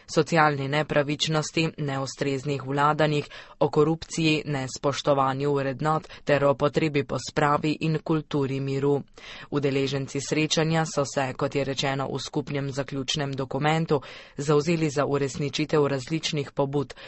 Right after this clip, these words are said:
s katerimi si želijo prispevati k ustreznejši in doslednejši zaščiti človekovega dostojanstva in njegovih neodtuljivih pravic. Člani Katoliške akcije vzhodne in osrednje Afrike so se prav tako zavzeli za dobrodelnost do revežev,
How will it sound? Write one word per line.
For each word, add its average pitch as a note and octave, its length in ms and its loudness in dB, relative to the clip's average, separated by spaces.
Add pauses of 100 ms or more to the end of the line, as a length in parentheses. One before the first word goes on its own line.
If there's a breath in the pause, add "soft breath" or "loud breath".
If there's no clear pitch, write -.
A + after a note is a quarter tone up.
s - 120 -10
katerimi C#3 500 0
si C#3+ 180 -2
želijo C#3 400 2
prispevati C#3+ 680 0
k - 100 -8
ustreznejši D3 840 2
in D3 280 -2
doslednejši C#3+ 800 -2
zaščiti C3+ 520 -2
človekovega C#3 720 0
dostojanstva C#3+ 1000 2
in D3+ 140 -2
njegovih D3+ 600 2
neodtuljivih C3+ 920 -4
pravic. C3 560 -6 (500 loud breath)
Člani C#3 380 2
Katoliške C#3 560 0
akcije C#3 540 4
vzhodne D3 540 2
in C#3 80 -2
osrednje D3 520 0
Afrike D#3 500 2
so D3+ 140 -2
se D3 160 0
prav D#3 220 2
tako D3+ 280 0
zavzeli D3 600 0
za C#3 260 0
dobrodelnost C#3+ 840 -2
do C#3+ 220 0
revežev, C#3 480 0